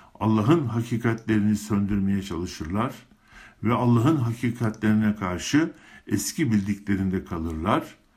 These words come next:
ve hakikatleri görmezlikten gidip örtenler, o hakikatleri küçük görseler de o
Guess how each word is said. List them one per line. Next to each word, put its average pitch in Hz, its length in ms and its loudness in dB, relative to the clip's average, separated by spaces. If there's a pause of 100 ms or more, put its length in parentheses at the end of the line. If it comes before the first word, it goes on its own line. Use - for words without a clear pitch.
(340)
ve 101 120 2
hakikatleri 107 840 0
görmezlikten 104 880 2
gidip 98 240 -4
örtenler, 95 880 -2 (420)
o 120 200 0
hakikatleri 107 680 -2
küçük - 380 -8
görseler 104 640 0
de 147 280 0 (520)
o 113 380 0